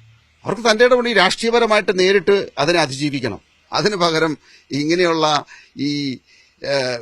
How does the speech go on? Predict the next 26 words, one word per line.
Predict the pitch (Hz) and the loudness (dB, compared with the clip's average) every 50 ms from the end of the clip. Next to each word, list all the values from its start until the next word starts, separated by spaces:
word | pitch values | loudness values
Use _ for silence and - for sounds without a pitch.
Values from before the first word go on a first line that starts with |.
| 117 - 151 | -10 -8 -6
കുറുക്ക് | 156 160 151 - 185 | -4 -4 -2 0 0
വഴികൾ | 190 170 160 151 151 151 151 147 | 2 2 2 2 2 0 0 0
കണ്ടിട്ട് | 131 139 131 120 123 107 131 113 95 - _ - | 0 -2 -4 -4 -6 -6 -6 -6 -6 -6 _ -8
എന്റെ | 117 135 143 160 | -6 -4 -4 -4
സ്ഥാപനത്തെ | - - 147 131 127 127 143 139 110 147 | -4 -4 -4 -4 -4 -4 -4 -6 -4 -4
ആക്രമിക്കുക, | 135 120 110 - 117 107 104 104 87 107 104 90 - _ _ - | -2 -2 -4 -6 -8 -12 -12 -10 -10 -8 -8 -8 -10 _ _ -8
എന്നെ | 123 127 135 143 151 | -6 -4 -4 -4 -4
ആക്രമിക്കുക, | 139 123 - - 117 120 117 113 92 110 110 92 - _ - | -4 -6 -6 -8 -10 -8 -8 -8 -6 -6 -6 -6 -8 _ -8
എന്നെ | 117 127 139 156 160 | -6 -4 -4 -2 -2
ഇല്ലാതാക്കാൻ | 151 131 131 131 131 127 120 - - 117 113 | -2 0 0 0 0 -2 -4 -4 -6 -8 -6
നോക്കുക, | 110 104 90 - 104 87 - - | -6 -8 -10 -10 -12 -12 -10 -6
അങ്ങനെയാണോ | 117 151 196 262 262 247 190 202 | -4 -2 -2 0 0 0 0 0
ഒരു | 208 190 170 | 2 2 2
രാഷ്ട്രീയത്തെ | 165 156 143 - 185 170 - 185 | 2 0 0 -2 -4 -4 -2 -2
നേരിടുന്നത്? | 165 160 160 143 139 147 127 117 95 - _ _ - | -2 0 -2 -2 -2 -4 -6 -6 -6 -8 _ _ -2
ഇവരൊക്കെ | 120 165 202 - 214 | 0 0 0 2 0
ജനാധിപത്യം | 196 156 156 151 170 180 175 180 190 190 - - 208 185 | 0 2 2 2 2 2 2 2 0 -2 -2 -2 -2 -2
പ്രസംഗിക്കുന്നു. | 170 156 - 165 165 156 139 160 139 139 | -2 -2 -2 0 -2 -2 -2 -4 -6 -6
ഇതാണോ | 110 104 160 190 220 247 | -4 0 2 4 4 4
ജനാധിപത്യം? | 220 208 165 165 165 175 175 190 185 208 - - 214 139 - _ _ _ - | 2 2 2 2 4 2 2 2 0 -2 -2 -2 -6 -6 -8 _ _ _ -8
ജനാധിപത്യം | - 113 104 110 131 143 160 170 185 - 196 | -6 -4 -2 -2 -2 0 0 -2 -2 -2 -2
എന്ന് | 196 196 196 | -2 -2 -2
പറഞ്ഞു | 190 185 185 | -2 -2 -2
കഴിഞ്ഞാല് | 190 190 185 180 180 196 202 190 - _ _ _ _ _ _ _ _ _ _ _ _ _ _ - - | -4 -4 -4 -4 -4 -6 -6 -8 -12 _ _ _ _ _ _ _ _ _ _ _ _ _ _ -4 -2
ആരാണ് | 160 190 220 247 240 226 226 233 240 247 240 - | 0 2 2 2 2 2 2 0 0 -2 -4 -4
എന്നുള്ളതല്ല, | 185 190 202 190 175 165 156 147 143 120 95 - | -4 -2 0 0 0 0 0 0 -2 -4 -6 -8